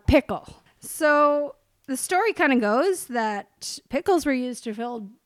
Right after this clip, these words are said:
they've been around forever. They were used to fill those building the Great Wall of China. They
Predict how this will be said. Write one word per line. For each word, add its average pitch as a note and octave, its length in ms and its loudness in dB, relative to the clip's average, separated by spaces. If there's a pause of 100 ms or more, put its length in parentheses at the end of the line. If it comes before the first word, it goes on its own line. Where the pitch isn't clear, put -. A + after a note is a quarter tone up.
(240)
they've B3+ 200 -2
been C#4+ 140 4
around C#4 260 6
forever. G#3+ 440 -2
They G3+ 140 -6
were G#3+ 100 -4
used A3+ 260 -8
to A#3+ 80 -10
fill A3+ 500 -8 (320)
those A3 400 2
building G#3+ 520 2
the G#3+ 60 4
Great G3 260 2
Wall G#3 240 4
of F#3+ 120 -4
China. F#3+ 500 -4 (500)
They G#3+ 200 -6